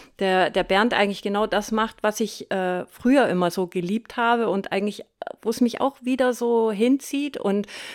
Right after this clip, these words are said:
du machst eigentlich das, was ich auch gerne mag, ja, Carsten, so, äh, mit deinem Fashion, aber du bist der Studio-Pro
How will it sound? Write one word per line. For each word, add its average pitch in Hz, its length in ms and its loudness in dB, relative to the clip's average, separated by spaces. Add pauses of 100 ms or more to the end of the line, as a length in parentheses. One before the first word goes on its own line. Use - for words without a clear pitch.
(400)
du 262 220 4
machst 240 440 4
eigentlich 220 320 2
das, 220 260 0
was 202 200 2
ich - 160 -6
auch 247 320 0
gerne 160 240 2
mag, 160 300 -4
ja, 180 160 -2
Carsten, 220 500 -2
so, 196 400 -6 (220)
äh, 190 220 -2
mit 190 220 -8
deinem 180 220 -8
Fashion, 214 440 -4
aber 190 320 2 (180)
du 214 80 -2
bist - 440 4 (160)
der 190 140 0
Studio-Pro 277 1300 0